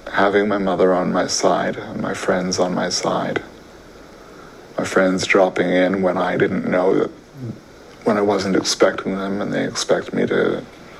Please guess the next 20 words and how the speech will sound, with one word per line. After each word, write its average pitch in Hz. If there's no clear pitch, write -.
participate -
in 85
conversation 95
and 95
watch -
T 117
V 101
with 92
them 104
and 92
have -
fun. 101
It's -
all 110
helped 95
me. 98
Friends, 107
family, 104
a -
pet. -